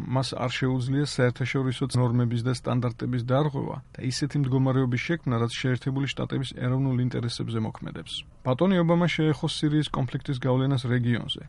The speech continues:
შესაძლო საფრთხეებს შეერთებული შტატების მოკავშირეების და პარტნიორებისთვის, როგორებიცაა თურქეთი, ასევე ისრაელი და იორდანია და ასევე რეგიონში განლაგებული ამერიკული ბაზებისთვის. მან თქვა, შეერთებულ შტატებს არ შეუძლია დაუშვას გავრცელებლობის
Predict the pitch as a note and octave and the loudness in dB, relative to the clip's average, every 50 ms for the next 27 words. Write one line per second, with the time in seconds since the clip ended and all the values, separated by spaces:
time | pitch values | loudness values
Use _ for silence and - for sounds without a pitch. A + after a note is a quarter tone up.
0 | - - - - - C3 B2 - D#3 D#3 D#3 E3+ D#3+ - - D#3 C#3 - - - | -18 -14 -10 -6 -4 -2 0 2 2 2 2 0 -2 0 0 -2 -2 -2 -4 0
1 | D#3 D3+ D3+ C#3+ - - C3 C3 B2+ - - C3+ C3+ C3 C3 B2+ - B2+ A#2+ C3 | 0 0 0 0 -2 -2 0 0 0 0 0 0 0 0 -2 -2 -2 -4 -2 -2
2 | C3 C3 A#2+ B2+ A#2+ A#2 A2+ - B2 A#2+ - - B2+ A#2+ B2+ B2+ A#2+ B2+ A#2+ C3+ | -2 -2 0 0 0 0 2 0 -2 -2 0 -2 0 2 2 2 0 0 0 -2
3 | C#3 - A#2 B2 B2+ - C3 B2+ B2 A#2+ B2 G#2+ A2 - - - A#2 - B2 A#2+ | -2 -2 -2 -4 -2 0 0 2 2 2 0 -2 -4 -8 -12 -12 -12 -8 -8 -6
4 | A2+ A#2+ A#2 B2 A#2 A#2+ A#2+ - - C#3 C#3 C3+ - - B2 B2 - - A#2+ B2 | -4 -2 -2 -2 -2 -2 -4 -2 -2 -2 -2 -4 -6 -8 -10 -8 -6 -6 -6 -4
5 | - D#3 E3 F3+ G#3 - - A2 A2 - C3 B2+ C3 B2 B2 A#2+ - - - B2 | -2 -2 -2 -4 -6 -8 -8 -8 -4 -2 -2 0 0 0 -2 -4 -4 -2 -2 0
6 | B2 B2 A#2+ A#2+ B2+ B2+ B2 A#2+ B2 B2 A#2+ A#2+ D3 C#3 B2 A2+ G#2 - - - | 0 2 2 2 2 2 2 2 2 2 2 2 2 2 0 0 -4 -6 -12 -16
7 | - - - - - C3+ B2+ A#2 - - C#3 D3 C#3+ C3 C3 B2 C3 C3+ C3 B2 | -20 -20 -12 -4 0 0 0 0 0 0 0 2 2 2 2 2 2 2 2 2
8 | - C3+ B2 B2 A#2+ A#2 A#2 A#2 A2+ A#2+ A2 A#2 A#2+ A#2+ A2+ G#2+ A2 A2+ A2 A#2+ | 0 -2 -2 0 0 2 2 0 0 0 0 0 0 0 0 0 -2 -2 -4 -4
9 | - - A2+ A2 G#2+ - - - - - - - - - - - - - - - | -4 -4 -4 -4 -4 -6 -6 -6 -10 -10 -10 -14 -16 -16 -14 -14 -14 -14 -16 -16
10 | - - B2 C#3 F3 - - - - A#2+ A#2+ A2 G#2+ A#2+ - - - - - C#3+ | -6 -2 0 0 0 0 -2 -4 -2 0 0 0 0 -4 -10 -14 -12 -4 -2 0
11 | D3+ D3 - F#3+ F3+ F#3 - - F3+ E3+ F3+ D#3 - D#3 F3 D#3+ - - F3 E3+ | 0 0 0 0 -2 0 0 0 0 -2 -2 -2 0 0 0 0 0 0 2 2
12 | E3 C3+ C3 A#2+ A2+ G#2+ A2 A#2 A#2 B2+ B2 - - D3+ D3+ - - - B2 A#2 | 2 2 2 0 0 0 0 0 0 0 0 0 0 0 0 0 -4 -4 -2 0
13 | B2 B2+ B2+ - - C3+ C3+ C3 B2+ B2+ B2+ C3 C3+ B2+ | 0 0 -2 -2 0 0 0 2 2 2 0 0 0 -2